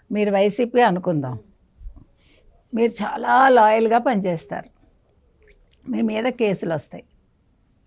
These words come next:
మీరు అరెస్ట్ అవుతారు అనుకుందాం. వెంటనే శుభముహూర్తాన్ని వాళ్ళు ఏమంటారు? "ఈవిడెవరో మాకు తెలియదు, మా పార్టీ కాదు, తెలుగుదేశం" అంటారు. కానీ చ-, మీరేమనుకుంటారు? ఈ లీగల్ సెల్తో చర్చిస్తూ ఉంటే,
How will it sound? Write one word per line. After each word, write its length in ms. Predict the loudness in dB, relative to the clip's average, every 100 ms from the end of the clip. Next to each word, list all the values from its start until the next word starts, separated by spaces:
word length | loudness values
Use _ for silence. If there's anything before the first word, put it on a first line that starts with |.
| _ _ _ 0
మీరు 160 | 2
అరెస్ట్ 360 | 2 0 -2 -4
అవుతారు 340 | -4 -6 -8
అనుకుందాం. 460 | -8 -10 -10 -12 -16 _ _ _ _ _ _ -6
వెంటనే 460 | -4 -2 0 0
శుభముహూర్తాన్ని 760 | 0 0 2 2 2 2 2 2
వాళ్ళు 180 | 2
ఏమంటారు? 640 | 0 0 -2 0 0 0 -6 -12 _ _ _ _ _ _ _ _ -6
"ఈవిడెవరో 380 | 0 0 0 0
మాకు 260 | -2 -4
తెలియదు, 420 | -4 -2 -2 -2 0
మా 160 | 0
పార్టీ 500 | 2 0 0 -2 -4
కాదు, 360 | -2 -2 -2 -6
తెలుగుదేశం" 640 | -2 -2 0 -2 -2 -6
అంటారు. 380 | -10 -12 -16 -20 _ _ _ _ _ _ _ _ _ _ _ _ -2
కానీ 200 | 2 2
చ-, 220 | 0 0
మీరేమనుకుంటారు? 1160 | 2 4 4 2 0 0 2 2 4 4 2 0 -4
ఈ 260 | -2 0
లీగల్ 360 | 4 4 4 2
సెల్తో 400 | 2 0 0 -2
చర్చిస్తూ 640 | 0 -2 -2 -10 -6 -4 -2
ఉంటే, 380 | -2 -4 -4